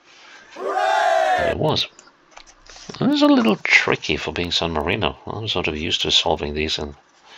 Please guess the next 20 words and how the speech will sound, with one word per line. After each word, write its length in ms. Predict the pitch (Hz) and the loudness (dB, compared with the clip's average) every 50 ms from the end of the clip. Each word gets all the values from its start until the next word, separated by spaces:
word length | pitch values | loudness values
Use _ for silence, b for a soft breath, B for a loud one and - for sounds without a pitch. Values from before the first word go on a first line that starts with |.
| B B B B B | B B B B B
forty-five 580 | - - - - 76 - - 73 - - 67 | -12 -8 -4 -4 -2 -2 -2 -2 0 0 0
seconds-ish, 580 | - - - - - 80 - - - - - - | 0 0 -2 -4 -6 -8 -6 -4 -2 -2 -2 -2
but 180 | - 80 - - | -2 -6 -6 -4
yeah. 200 | 95 110 110 95 - - - _ _ _ _ B B B B B B B B B B B B B B - | -4 -4 -4 -6 -8 -16 -20 _ _ _ _ B B B B B B B B B B B B B B -2
Twenty-four 340 | - 160 165 - - - | -2 -2 -2 0 0 0
minutes 220 | 82 80 78 73 71 | 0 2 0 0 -2
on 80 | - | -4
the 60 | - - | -2 0
clock, 260 | - - 135 - - | 0 0 0 -2 -6
forty 340 | - - - 85 82 - - | -8 -2 0 0 0 0 -2
fifteen. 480 | - 80 - - - - 69 73 - - _ - - - - - - | -6 -6 -6 -4 0 0 0 0 -2 -8 _ -20 -20 -20 -20 -12 -10
Mm, 140 | 110 - - _ _ - - | -10 -10 -10 _ _ -4 -2
set 380 | - - - - - - - - _ - | 0 2 2 0 0 -4 -10 -12 _ -2
ball 260 | - - - - - - | -2 0 0 -2 -6 -4
for 160 | - - 85 | -4 -2 0
me. 280 | - 62 - - - - - - _ _ _ _ _ _ _ _ _ _ _ _ - B B B B B B B B B B B B B B B _ _ _ _ _ _ _ _ _ - | 2 2 2 0 -2 -6 -12 -20 _ _ _ _ _ _ _ _ _ _ _ _ -20 B B B B B B B B B B B B B B B _ _ _ _ _ _ _ _ _ -8
A 60 | - | -4
set 300 | - - - - - - | -4 -2 -2 -4 -6 -6
point. 360 | - - 117 - - - - - - _ _ _ _ _ _ - - | -6 -4 -4 -4 -4 -6 -8 -8 -10 _ _ _ _ _ _ -10 0
Oh. 320 | - - - - - - | 0 0 2 0 -4 -6